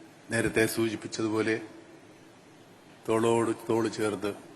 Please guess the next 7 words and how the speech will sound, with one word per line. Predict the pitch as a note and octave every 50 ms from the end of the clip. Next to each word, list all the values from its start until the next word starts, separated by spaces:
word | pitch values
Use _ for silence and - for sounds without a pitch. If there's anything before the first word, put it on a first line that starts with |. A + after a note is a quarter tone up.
| - - - - - -
സാഹോദര്യത്തോടെ | - G#2+ A2 - A#2 G#2+ G2+ A2 G#2+ G#2 G2 F#2 A2+ G2 F2+ - G2 G2+ - - - - - - - - - - - - - - - - - - - A2
നമുക്ക് | G#2 G#2 G2 - - G#2 G2 G2 - - - - - - - - - - - - - - - - -
ദാരിദ്ര്യത്തെ | G#2+ G#2 G#2+ G#2 G#2 F#2+ A2 G#2 G2+ G2 G#2+ G2+ G2+ G2
നേരിടാം, | G2 F#2+ G2 G2 G2+ G2+ G#2 - - - - - - - - - - -
ദാരിദ്ര്യത്തെ | - G#2+ G#2+ G#2+ G2+ - G#2 - - - G2+ F#2+ F#2+
അതിജീവിക്കാം. | F#2 F#2+ F#2+ F#2+ - - - - - - - - - - - - - - - - - - - - - - - - - - - - - - - - - - - - - - - - - - - - - - - - - - - - - - - - - - - - - - - - - - - - - - - - - - - - - - - - - - - - - - - - - - - - A#2+ B2 C3
ഏത് | C#3 C#3 C3+